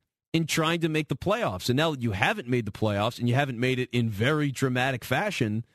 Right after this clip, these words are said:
uh, you gotta wonder about things. Now, and, and also to be fair, we did talk a little bit about Kapler pulling Kingery, and it, it, like, it,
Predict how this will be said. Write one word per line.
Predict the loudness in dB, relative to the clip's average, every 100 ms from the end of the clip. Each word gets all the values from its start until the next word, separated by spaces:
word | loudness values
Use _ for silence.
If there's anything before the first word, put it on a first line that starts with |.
| _ _ _ -2
uh, | 0 2 0 -2 -6
you | -6 0 0
gotta | 2 0 0
wonder | 0 0 0
about | 0 -2 -2
things. | -2 -2 -2
Now, | 0 0 0
and, | -2
and | 0 0
also | 0 0
to | 0
be | 0
fair, | 0 2 2
we | 0
did | 0 0
talk | 0 0
a | 0
little | 0
bit | 2
about | 0 0 0
Kapler | 0 0 0 -2
pulling | 0 0 0
Kingery, | 0 0 2 2 2
and | 0
it, | -2
it, | -4 -2 0
like, | 0 -2 _ _ _ _
it, | 0 0